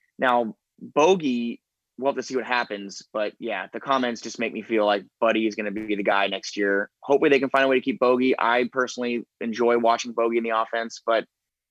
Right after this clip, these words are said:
he said in the press conference yesterday, "De'Aaron is the offense. We're running through him," and maybe he doesn't feel they need another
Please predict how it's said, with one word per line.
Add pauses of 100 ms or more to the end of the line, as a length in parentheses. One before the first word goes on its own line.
(240)
he (200)
said
in
the
press
conference
yesterday,
"De'Aaron
is (200)
the
offense.
We're
running
through
him,"
and (100)
maybe
he
doesn't
feel
they
need
another